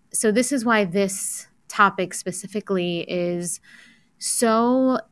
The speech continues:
important to me and is really such an important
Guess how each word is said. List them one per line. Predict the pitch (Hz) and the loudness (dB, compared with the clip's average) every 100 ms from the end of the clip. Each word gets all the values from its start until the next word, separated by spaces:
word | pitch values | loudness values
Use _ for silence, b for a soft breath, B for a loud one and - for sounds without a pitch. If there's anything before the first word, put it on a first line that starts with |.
| _ - | _ 0
important | 214 208 180 180 196 190 | 0 0 -2 0 -2 0
to | 233 | 2
me | 247 262 269 262 | 2 4 2 0
and | 190 190 185 185 | 0 0 0 -2
is | 185 208 185 | -2 -2 0
really | 226 254 254 240 - _ _ - | 0 2 4 2 0 _ _ -6
such | - 226 277 | -4 -2 2
an | 262 | 4
important | 220 - 214 214 214 196 190 - | 4 0 -2 0 2 0 -2 -6